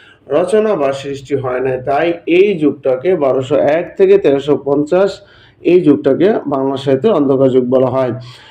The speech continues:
বাংলা সাহিত্যে চলিত রীতির প্রবর্তক হচ্ছে প্রমথ চৌধুরী। বাংলা সাহিত্যের প্রথম শতকটা যেটা নাটক হচ্ছে কৃষ্ণকুমারী, যার লেখক হচ্ছে মাইকেল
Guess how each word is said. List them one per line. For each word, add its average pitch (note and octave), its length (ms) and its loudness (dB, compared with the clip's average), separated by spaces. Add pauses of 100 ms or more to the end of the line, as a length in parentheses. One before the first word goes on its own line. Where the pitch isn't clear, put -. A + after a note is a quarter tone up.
(140)
বাংলা G3+ 320 -2
সাহিত্যে A#3+ 320 0
চলিত F3+ 340 4
রীতির F3+ 360 4
প্রবর্তক C#3+ 420 2
হচ্ছে C3+ 320 4
প্রমথ C#3 440 0
চৌধুরী। C3 520 4
বাংলা C3+ 380 -2
সাহিত্যের D3 400 0
প্রথম D3 320 -4
শতকটা E3 760 -2
যেটা C#3 260 2
নাটক C3 280 2
হচ্ছে C3 260 2
কৃষ্ণকুমারী, C3+ 760 2
যার B2+ 160 2
লেখক B2+ 240 0
হচ্ছে C#3 260 2
মাইকেল E3 560 2